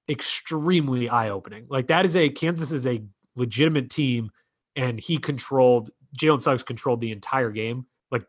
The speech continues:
seemingly with ease. It's unbelievable. And he, it's not just that he's a crafty playmaker and he sees the floor really well and he plays hard. Like, he is, he's got a lot of dog in him. Like, he's a hyper-competitive dude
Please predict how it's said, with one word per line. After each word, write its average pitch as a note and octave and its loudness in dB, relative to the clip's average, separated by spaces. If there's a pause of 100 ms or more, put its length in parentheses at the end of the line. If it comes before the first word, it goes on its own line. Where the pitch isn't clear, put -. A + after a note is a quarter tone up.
seemingly C#3+ 2
with G2+ -4
ease. G2 -6
It's C3+ -4
unbelievable. B2+ 0
And C#3 0 (480)
he, G#3 -4
it's D#3+ -4
not A#3+ 6
just F#3 2
that D#3 4
he's C#3+ 2
a C3 0
crafty C#3+ 0
playmaker C3 -2
and G#2+ -6
he G2+ -10
sees F#3+ -2
the C3 0
floor B2+ 2
really B2 2
well B2 2
and A#2 -2
he G#2 -8
plays C3 -2
hard. C3+ -4
Like, A#2 -4
he G3 2
is, C#3 2 (300)
he's G#3 2
got D#3+ 6
a D3 6
lot C#3+ 6
of G2 -8
dog A#2 2
in C#3 2
him. D#3 -2
Like, B2 -4
he's E3+ -2
a C#3 2
hyper-competitive B2 0
dude B2 4